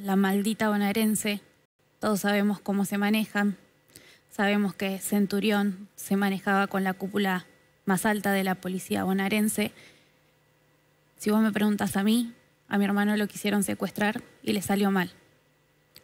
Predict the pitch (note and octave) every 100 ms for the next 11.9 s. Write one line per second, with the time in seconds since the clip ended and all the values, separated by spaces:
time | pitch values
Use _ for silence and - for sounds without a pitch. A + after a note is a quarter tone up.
0 | - - - - A3+ A3 F#3 A3+ A3 G#3
1 | G#3 - G#3 - A3 G3+ - - G3+ G3+
2 | G3+ G3+ G3 G3+ G#3 G3 G#3 G#3 G#3+ G#3
3 | G3+ G3+ G#3+ G#3+ G3+ G3+ _ _ _ _
4 | G3 G3 - G#3+ A3+ G#3+ G3+ G#3 G#3 G3+
5 | - G3+ - _ _ _ _ - G#3 G3+
6 | G#3+ A3 G#3 G#3 G3 G#3+ G#3 G#3+ G#3 G3+
7 | G#3 G#3+ G#3+ - G#3+ - _ _ _ _
8 | _ _ _ _ _ _ _ _ - G#3+
9 | A3 G#3 G3+ G#3 A3 - G#3 G3+ F#3 F3+
10 | _ - _ G#3 F#3+ G3+ G3+ G3+ G#3 G3+
11 | G3 G3 G#3+ A3 G#3 G3+ G#3+ G#3